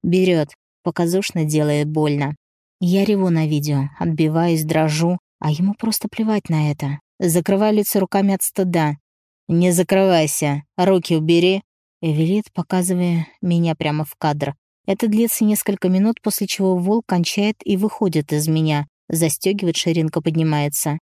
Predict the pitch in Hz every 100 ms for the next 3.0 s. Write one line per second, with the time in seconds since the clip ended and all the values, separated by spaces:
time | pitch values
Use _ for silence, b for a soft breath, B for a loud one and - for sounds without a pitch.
0 | _ _ _ 175 190 226 220 202 202 202
1 | 190 196 190 185 170 - 170 170 190 208
2 | - 185 196 196 175 147 151 147 143